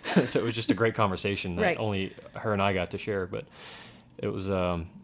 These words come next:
Speaker 1: it was really cool to talk to her, um, about her experiences, and very similar to how you've gotten into it, but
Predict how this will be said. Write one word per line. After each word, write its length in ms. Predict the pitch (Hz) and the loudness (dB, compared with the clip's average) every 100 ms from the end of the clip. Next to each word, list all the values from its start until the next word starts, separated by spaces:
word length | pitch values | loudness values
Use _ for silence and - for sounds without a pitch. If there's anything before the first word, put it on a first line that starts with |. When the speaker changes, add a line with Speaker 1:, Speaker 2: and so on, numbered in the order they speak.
| - - - - | -18 -18 -16 -10
Speaker 1:
it 60 | |
was 140 | 117 117 | -8 -4
really 180 | 131 | -4
cool 200 | 104 117 | -4 -4
to 60 | 104 | -2
talk 260 | - 98 - | 2 2 2
to 80 | |
her, 240 | 92 90 87 - - - | 0 0 0 -6 -20 -16
um, 380 | 113 92 87 85 - - - | -10 -6 -6 -8 -14 -20 -16
about 440 | 92 92 95 92 - | -8 2 4 4 2
her 180 | 113 110 | 2 2
experiences, 600 | - 95 90 87 92 - - - - - - | 0 -4 -4 -4 -6 -8 -16 -20 -20 -20 -14
and 100 | 107 | -8
very 160 | 92 82 | -4 -4
similar 280 | - 90 85 | -2 -2 -2
to 80 | 87 | -2
how 180 | 87 - | -4 -6
you've 180 | 104 95 | -10 -8
gotten 200 | - 90 | -4 -2
into 200 | 87 - | -2 -4
it, 60 | 87 | -4
but 180 | 92 | -6